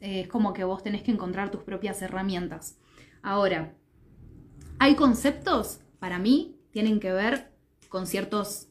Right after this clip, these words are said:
eh, sí, estados de conciencia, ¿sí? No me gusta decirle niveles, vamos a decirle estados. Evidentemente, es muy distinto,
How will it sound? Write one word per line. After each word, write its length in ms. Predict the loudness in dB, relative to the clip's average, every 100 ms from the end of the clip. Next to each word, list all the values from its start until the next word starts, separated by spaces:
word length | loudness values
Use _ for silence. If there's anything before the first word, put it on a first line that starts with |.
| _ -6
eh, 500 | -4 -2 -2 -2 -2
sí, 320 | -2 -2 -2
estados 500 | -12 -4 0 2 0
de 140 | -2 -4
conciencia, 600 | -6 -8 -8 -8 -6 -6
¿sí? 160 | -4
No 80 | -2
me 80 | -2
gusta 180 | -2 -4
decirle 340 | -2 0 0
niveles, 420 | -2 -2 -4 -6
vamos 220 | -6 -6 -6
a 40 |
decirle 300 | -6 -4 -6
estados. 580 | -8 -10 -10 -10 -16 -20 _ -20 -20 _ _ _ _ _ _ _ _ _ _ _ _
Evidentemente, 1160 | 6 8 10 8 4 6 8 8 8 4 0 -2 -4
es 260 | -2 2
muy 200 | 4 6
distinto, 840 | 4 2 8 8 8 4 -2 -4